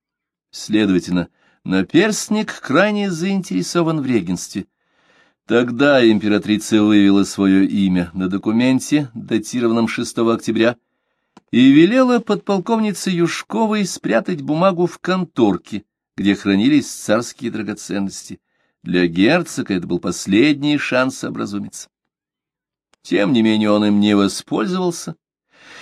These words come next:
и утром восемнадцатого октября пожелал ознакомить нацию с завещанием императрицы,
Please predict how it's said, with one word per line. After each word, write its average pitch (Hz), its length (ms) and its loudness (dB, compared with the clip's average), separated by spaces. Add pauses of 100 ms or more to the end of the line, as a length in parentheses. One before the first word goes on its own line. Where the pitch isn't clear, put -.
(120)
и 180 160 2
утром 208 420 4
восемнадцатого 110 800 2
октября 110 540 0
пожелал 117 440 -2
ознакомить 185 760 0
нацию 139 580 2
с - 20 -12
завещанием 101 800 0
императрицы, 90 800 -4